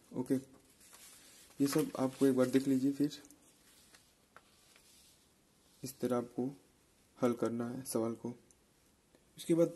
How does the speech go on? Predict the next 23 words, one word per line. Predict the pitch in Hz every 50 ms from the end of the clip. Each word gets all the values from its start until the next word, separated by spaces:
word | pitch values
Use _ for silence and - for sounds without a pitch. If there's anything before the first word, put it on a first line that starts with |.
| - - -
पेन | - 165 170 170 165
चलाने | - 156 143 139 139 139 143 135
के | 135 131
बाद | 127 127 131 - -
इस | 135 139 - - - - -
तरह | 127 113 120 117 123
दिखाई | 120 113 110 - - 110 110
देता | 110 113 - - 120
है। | 123 131 - - - - - - - -
उसके | - - 156
बाद | 147 143 131
आपको | 139 135 131 - 143
सवाल | 139 - 139 127 127 135 127
को | 123 - 120
भी | 117 127 139 139 - - - - - - - - - - _ _ _ _ _ _ _ _ _ _ _ _ - - -
दिखाना, | 120 107 - 110 107 107 - 120
ऐसे | 127 127 - 131
ही | 123
बन | 113 117 117 120
के | 117 -
तैयार | 107 110 107 107 110 110
हो | 110
जाएगा। | 107 110 107 113